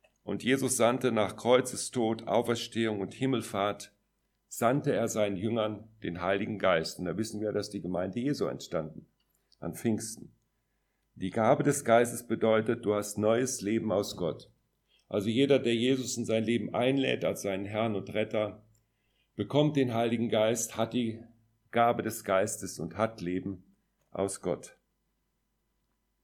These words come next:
Wir wissen auch, dass Johannes mal in eine Situation gekommen ist, als er eingesperrt wurde, ins Gefängnis kam,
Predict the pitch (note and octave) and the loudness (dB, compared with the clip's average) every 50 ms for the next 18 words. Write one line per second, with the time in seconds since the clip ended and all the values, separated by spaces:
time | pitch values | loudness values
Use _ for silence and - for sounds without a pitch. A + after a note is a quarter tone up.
0 | _ _ _ - - _ _ _ _ _ _ _ _ _ _ _ _ _ A2+ A2 | _ _ _ -20 -20 _ _ _ _ _ _ _ _ _ _ _ _ _ 0 2
1 | C3+ D#3 D#3 - D3+ A#2 A2 C3+ C#3 B2+ - C3 B2 B2 - - C3+ C3+ A2+ B2 | 4 4 4 4 6 8 8 8 8 8 6 6 6 6 4 2 4 6 6 8
2 | C#3+ D#3 D#3 D3+ D3+ - B2+ A#2 B2+ C3+ C3+ A#2+ G#2+ A#2+ B2 A#2+ A2 A#2+ B2 A#2+ | 6 6 6 4 4 4 4 6 6 6 6 6 6 6 4 4 2 2 2 4
3 | A#2 A#2+ - - - C3 C3 C3+ C#3+ B2 B2+ B2+ B2+ B2 A#2 A#2+ C3 C3 B2+ B2 | 4 4 4 2 4 6 6 6 6 4 2 0 2 2 4 4 4 4 4 4
4 | A#2+ B2 - - G2+ A#2 A2+ - - - A2 A2 G#2+ G#2+ G2+ G#2 G#2+ - - - | 2 2 4 4 6 6 4 2 0 2 4 6 6 6 4 2 -4 -12 -18 -20
5 | - - - A#2 A#2+ B2 C3+ C3 - - A#2 A2+ A2+ A#2 - G#2 A2 A2 - G#2 | -4 0 2 2 2 2 0 -2 0 4 4 4 4 4 0 0 0 2 2 0
6 | G2+ - - - G#2+ A2+ A#2+ A#2 A#2+ A2 G2 - - - - G#2 G2+ G#2 G#2+ | -2 -4 -4 -6 -4 -2 -2 0 0 0 -2 -4 -4 0 2 2 2 2 0